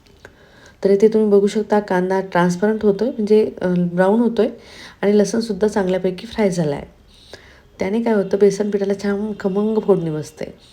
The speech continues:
तर हे फ्राय करून झाल्यानंतर आपल्याला त्यामध्ये घालायचं आहे आता, म्हणजे आपल्याला जे, अं,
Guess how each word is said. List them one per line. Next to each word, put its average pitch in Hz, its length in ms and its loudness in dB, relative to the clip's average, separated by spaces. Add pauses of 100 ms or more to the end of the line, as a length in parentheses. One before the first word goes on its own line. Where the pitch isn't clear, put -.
(760)
तर 247 200 6
हे 247 200 8
फ्राय 240 240 2
करून 226 260 0
झाल्यानंतर 202 540 0
आपल्याला 196 320 0
त्यामध्ये 196 460 -2
घालायचं 180 420 -4
आहे 175 80 -4
आता, 185 160 -6 (1600)
म्हणजे 196 220 0
आपल्याला 214 320 2
जे, 214 180 2
अं, 180 480 -4